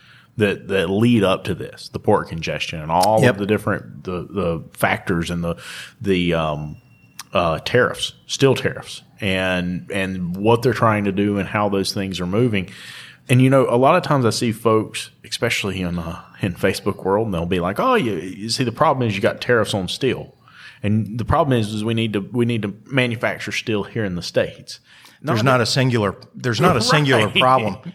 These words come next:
Speaker 2: It's a culmination of,
Speaker 1: Yeah.
Speaker 2: of a multitude of problems, and some policy, some, you know, some, you know, China shut down again.
Speaker 1: Yeah.
Speaker 2: You know, Shanghai is, is, is shut down. So that's where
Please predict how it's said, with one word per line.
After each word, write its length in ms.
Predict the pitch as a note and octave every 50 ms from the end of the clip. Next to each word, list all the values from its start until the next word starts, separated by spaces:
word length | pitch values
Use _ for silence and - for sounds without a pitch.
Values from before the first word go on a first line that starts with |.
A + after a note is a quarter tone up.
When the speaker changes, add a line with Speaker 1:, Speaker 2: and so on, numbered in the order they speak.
| _ -
Speaker 2:
It's 120 | B2+ A2+ -
a 60 | A#2+
culmination 720 | A2+ - D3 D#3 C#3 A#2+ A2+ A2+ B2 C#3+ C3 - A#2 G2+
of, 180 | G2 F#2 F2 F2
Speaker 1:
Yeah. 260 | G2 A#2 B2 A#2 G2+
Speaker 2:
of 120 | G2+ G2+ F#2
a 80 | G2
multitude 560 | G2 G#2 B2 C#3+ A#2+ - G#2+ - - G#2 F2+
of 100 | F#2 F2
problems, 440 | - - F#2+ F#2 F#2 F#2+ G2+ G#2 G2
and 100 | A#2 G#2+ - - - - - _
some 280 | - - - C3 C#3+ D3
policy, 540 | A2 A2+ G2+ G#2 G#2 A2+ - - F#3+ F#3+ - _ _ _ _ _ -
some, 540 | - - A#2 A2 A2 A2 G#2+ G#2+ G#2+ G#2+ - - - - - _ _ _ -
you 80 | A2 G#2
know, 240 | G2 G2 F#2+ F#2+ - - F#2+ F#2
some, 640 | - - - A#2+ G#2+ A2 G#2+ G#2+ A2 A2 G#2+ A2 A2 A#2+ A2+ -
you 140 | - A#2+ G#2
know, 100 | G2 G2
China 300 | - - A2 A2 A2+ G#2+
shut 180 | - C#3 A#2+
down 220 | - D3 C#3 C3 A#2
again. 180 | F#2+ F#2 - - _ _ _ _ _ _ -
Speaker 1:
Yeah. 160 | F#2 F2 F2 - - -
Speaker 2:
You 100 | - G#2+
know, 140 | G2 F#2+ F#2+
Shanghai 500 | - - A2+ A2 G#2+ G#2+ G#2 A2 A2+ A#2 A#2
is, 420 | G2+ F#2+ - - - - - _ -
is, 260 | - G#2+ G2 - - - -
is 100 | - G#2+
shut 240 | - - G#2+ G2 F#2
down. 220 | - C2+ C#2 C#2
So 120 | - - A#2
that's 240 | A2+ A2 G#2+ - -
where 360 | A2 G#2+ G#2+ G#2+ G#2+ A2